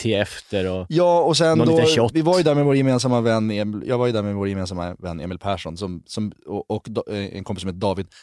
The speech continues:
Speaker 2: Och, eh, Emil brinner ju för karaoke, det är det bästa han vet
Speaker 1: Ja.
Speaker 2: i hela sitt liv. Och det finns ju ingen karaoke, karaoke-scenen är ju död i Stockholm.
Speaker 1: Ja.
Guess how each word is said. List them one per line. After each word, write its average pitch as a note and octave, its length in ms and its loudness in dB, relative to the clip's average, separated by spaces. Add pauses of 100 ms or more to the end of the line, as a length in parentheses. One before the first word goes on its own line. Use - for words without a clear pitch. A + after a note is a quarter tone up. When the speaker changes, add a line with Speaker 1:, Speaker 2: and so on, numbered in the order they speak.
Speaker 2:
Och, - 340 -4
eh, B2+ 280 0
Emil D3 180 2
brinner A#2 280 0
ju A#2 80 -2
för - 100 -12
karaoke, A#2+ 420 -2
det G2 100 -4
är A#2 60 0
det G#2+ 60 0
bästa G2 260 -4
han F2 100 -8
vet G2 100 -4
Speaker 1:
Ja. G2 180 -4
Speaker 2:
i - 80 -16
hela F2 140 -10
sitt E2 100 -14
liv. F2 160 -8
Och - 60 -10
det A2+ 60 -4
finns B2+ 260 -2
ju C3 60 0
ingen A2 140 -2
karaoke, A#2 360 -2
karaoke-scenen C3+ 540 0
är A2+ 100 0
ju A2+ 120 -2
död C3 600 2
i F#2+ 60 -4
Stockholm. F2+ 440 -6
Speaker 1:
Ja. - 60 -20